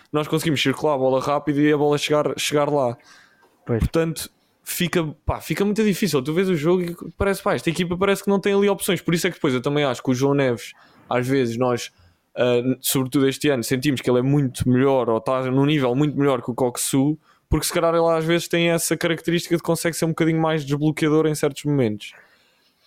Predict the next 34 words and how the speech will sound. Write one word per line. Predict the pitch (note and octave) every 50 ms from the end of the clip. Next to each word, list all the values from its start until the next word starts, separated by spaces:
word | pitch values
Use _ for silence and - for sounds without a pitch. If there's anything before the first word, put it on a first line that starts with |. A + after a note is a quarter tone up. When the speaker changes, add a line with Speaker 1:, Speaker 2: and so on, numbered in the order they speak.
| _ _ _ _ _ _ _ _ -
Speaker 2:
Pois, | - D3 C3
desculpa, | - - C#3 B2+ C3
Eduardo, | C3+ C#3 C#3+ - F3
só | F#3+ G3+ F#3+
Speaker 1:
E | D#3+
Speaker 2:
para | - C#3+
te | - -
interromper, | C3 - C#3+ C3+ - C#3 C#3 C3+
Speaker 1:
diz, | D3 E3 D3+
Speaker 2:
eh, | C3+
Speaker 1:
diz, | - C#3 C3
Speaker 2:
muito |
Speaker 1:
diz, | C#3 C3+ B2+
diz, | C3 C3+
Speaker 2:
rápido. | C3+ B2 A#2+
Speaker 1:
diz. | A2+ - - - - - - - - - _ _ _ _ _ _
Speaker 2:
Vocês | - C#3 - E3 D3
vão | D#3 E3+ D#3+
de | -
reparar | - - - D3 C#3+ C3 C3 C3+ C3+
que | - - _
no | - D3 D#3
posicionamento | C#3 - C#3 C#3 C3 - C#3+ C#3 C3+ C#3 B2+
do | B2+ C3
Morato | B2+ B2+ B2+ B2+ B2 A#2
durante | A#2 A#2+ B2 A#2+ - B2
os | A#2
jogos, | G#2+ A2+ A2 A2 G#2 - - - - _ _ _ _
ele | D#3+ E3 D#3+ D3 - - _ _ _
nunca | - D3 D3 D3+ D#3+ E3 F3 F3 F3 - - F3 F3 F3+ - - _ _
tá | - D#3+ D#3
junto | C#3+ B2+ D#3 D3 C#3 D3+
à | D3
linha. | C#3 C3+ B2+ A2+ G#2+ G#2+ G#2